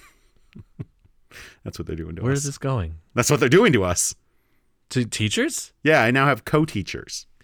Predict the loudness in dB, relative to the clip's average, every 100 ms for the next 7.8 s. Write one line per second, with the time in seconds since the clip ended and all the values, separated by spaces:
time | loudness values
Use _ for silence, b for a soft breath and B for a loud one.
0 | B B B -2 0 0 -2 2 2 4
1 | 4 4 4 4 2 2 2 2 2 2
2 | 0 -2 -4 -6 -4 -2 -2 0 -2 0
3 | -2 0 0 -2 -2 0 2 2 0 -2
4 | -4 0 -2 -2 -6 -4 -2 0 0 0
5 | -2 -4 -6 -8 -10 -12 -20 -20 _ _
6 | _ _ -20 B B B B B B B
7 | B B B B -12 _ -14